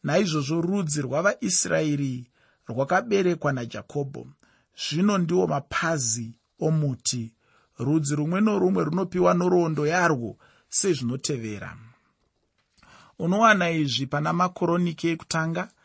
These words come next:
chitsauko chechina kubva pandima yekutanga kusvika pandima twenty-three. Rudzi rwaJudha runotorwa sebazi guru pane mamwe ose.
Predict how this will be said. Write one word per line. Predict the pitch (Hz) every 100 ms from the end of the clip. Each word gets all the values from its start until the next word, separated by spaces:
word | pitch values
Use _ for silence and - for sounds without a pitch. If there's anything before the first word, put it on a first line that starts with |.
| _ _ -
chitsauko | - - 160 160 151
chechina | 143 - 175 147
kubva | 120 -
pandima | 85 160 151
yekutanga | 151 - 151 147
kusvika | 147 -
pandima | 143 120 123 123
twenty-three. | - - 151 135 - 139 120 _ _ - - _
Rudzi | 135 147 160 127 131
rwaJudha | 127 180 160 139 185 143
runotorwa | 127 165 190 - 185 139 127
sebazi | - 185 185 202 196 165 143
guru | 131 127 170 233 240 220 233 180 _ _ _ _ _
pane | - 156 156 165
mamwe | 165 165 165
ose. | 156 147 135 - 139 123